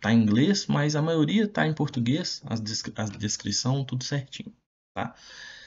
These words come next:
É, vocês vão clicar em ver opções de download. Aqui vão estar todas as opções de download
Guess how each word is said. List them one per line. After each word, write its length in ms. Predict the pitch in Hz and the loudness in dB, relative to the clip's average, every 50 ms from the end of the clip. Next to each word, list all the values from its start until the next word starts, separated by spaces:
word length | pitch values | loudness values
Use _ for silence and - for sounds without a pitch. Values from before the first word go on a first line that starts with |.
| - _ _ _ _ - | -20 _ _ _ _ -4
É, 480 | 107 107 104 104 104 101 95 - - - _ _ _ _ _ _ _ _ _ _ _ _ _ - | 0 2 2 4 2 2 0 -2 -6 -14 _ _ _ _ _ _ _ _ _ _ _ _ _ -8
vocês 160 | - - 165 | -6 -2 2
vão 140 | 196 208 208 | 4 4 4
clicar 300 | 208 202 - - 151 139 | 4 2 2 4 4 4
em 100 | 135 135 | 4 4
ver 160 | 127 170 202 | 4 6 4
opções 340 | 208 208 - - 143 127 123 | 4 4 2 2 2 2 4
de 80 | 117 110 | 4 4
download. 640 | 107 104 98 90 90 92 98 107 135 147 - - _ _ _ _ _ _ _ _ _ _ _ _ _ | 4 4 2 2 2 2 2 2 2 0 -4 -10 _ _ _ _ _ _ _ _ _ _ _ _ _
Aqui 320 | - 127 127 127 - 202 208 | 0 0 2 2 2 2 2
vão 200 | 185 175 160 151 | 2 2 2 4
estar 240 | - 143 143 143 | 4 4 4 4
todas 320 | - - 208 269 247 233 226 | 4 6 6 6 8 6 6
as 120 | 208 185 | 4 4
opções 360 | 185 160 - - 143 139 143 | 2 -2 -2 2 2 4 4
de 60 | 127 120 | 4 6
download 640 | 120 113 104 104 117 143 175 160 120 - - - | 4 6 6 6 6 6 6 4 2 2 0 -8